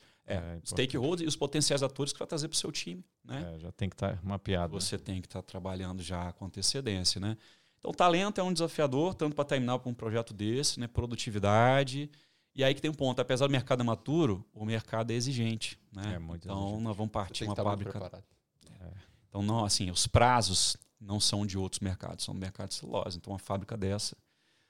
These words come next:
Speaker 1: num ponto de partida aí, vamos dizer assim, da, da pedra fundamental, dezoito a vinte e quatro meses, um projeto desse tá
Speaker 2: Tem que
Speaker 1: produzindo.
Speaker 2: tá pronto, né?
Speaker 1: Né? Então, é um mercado
Speaker 2: Muito
Speaker 1: maduro.
Speaker 2: rápido,
Speaker 1: Então,
Speaker 2: muito rápido.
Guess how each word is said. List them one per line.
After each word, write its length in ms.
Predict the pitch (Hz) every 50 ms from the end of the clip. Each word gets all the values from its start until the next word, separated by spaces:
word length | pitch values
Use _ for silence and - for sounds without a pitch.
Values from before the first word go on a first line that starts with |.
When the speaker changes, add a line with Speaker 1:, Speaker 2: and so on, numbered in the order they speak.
| _ _ -
Speaker 1:
num 140 | 117 113 107
ponto 360 | 101 - 107 104 107 101 -
de 80 | 104 -
partida 520 | - 101 92 80 82 - - 104 101 92
aí, 80 | 92 92
vamos 140 | 92 95 95
dizer 140 | 92 90 -
assim, 120 | - 98
da, 100 | 90 90
da 120 | 85 90 90
pedra 280 | - - 101 98 95
fundamental, 760 | - - 104 98 98 95 92 90 85 - 104 123 135 147 143 127 - _ _ _ _ _ _ _ _ _ _ _ _ _ _ _
dezoito 520 | _ 101 120 127 104 101 131 143 143 143 127
a 40 | 110
vinte 140 | 117 104
e 40 | -
quatro 300 | - - 110 107 - 113
meses, 320 | 104 95 98 101 104 107 117
um 40 |
projeto 360 | - - - 104 107 113 - -
desse 180 | 104 104 -
tá 80 | - 120
Speaker 2:
Tem 40 | -
que 40 | -
Speaker 1:
produzindo. 260 | - - 120 117 131
Speaker 2:
tá 60 | 139
pronto, 380 | 131 - 85 82 80 - - 90
né? 80 | 82 98 113 139 131
Speaker 1:
Né? 240 | 107 98 92 98 98 95
Então, 300 | - - 98 95 95 101
é 40 | 107
um 40 | 104
mercado 340 | 104 101 98 - 104 101 92
Speaker 2:
Muito 180 | 101 104 120
Speaker 1:
maduro. 280 | - - 104 95 95 95
Speaker 2:
rápido, 140 | 95 - - _ -
Speaker 1:
Então, 140 | - 98 95
Speaker 2:
muito 160 | 95 95 95
rápido. 240 | 82 76 - _